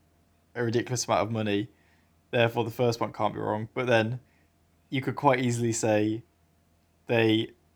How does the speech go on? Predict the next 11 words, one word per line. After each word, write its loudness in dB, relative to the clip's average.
that 6
was 0
their 2
defense. -6
They 2
still 4
had 0
to -8
pay, -2
and -2
they, 0